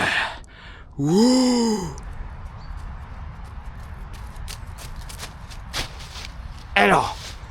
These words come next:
Trim Team na koszulkach, ja zostaję tu do jutra. Jak rapował kiedyś Vena w zajebistym kawałku Cytryny, polecam. Akcenty skończone, teraz trochę rozbiegania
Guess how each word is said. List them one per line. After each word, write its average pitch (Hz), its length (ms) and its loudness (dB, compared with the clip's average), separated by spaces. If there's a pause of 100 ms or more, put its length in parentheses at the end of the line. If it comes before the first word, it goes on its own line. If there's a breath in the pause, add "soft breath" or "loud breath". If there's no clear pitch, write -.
(220)
Trim 277 220 8
Team 226 260 6
na 233 160 12
koszulkach, 220 600 8
ja 220 140 10
zostaję 208 480 12
tu 190 120 -2
do 214 100 12
jutra. 214 400 10 (340 loud breath)
Jak 135 140 2
rapował 147 380 8
kiedyś 135 300 2
Vena 139 320 8 (100)
w - 40 -8
zajebistym 135 440 2
kawałku 135 380 4
Cytryny, 147 400 4
polecam. 151 400 6 (400 loud breath)
Akcenty 202 380 8
skończone, 208 540 10 (220 loud breath)
teraz 226 200 10
trochę 208 220 8
rozbiegania 180 640 8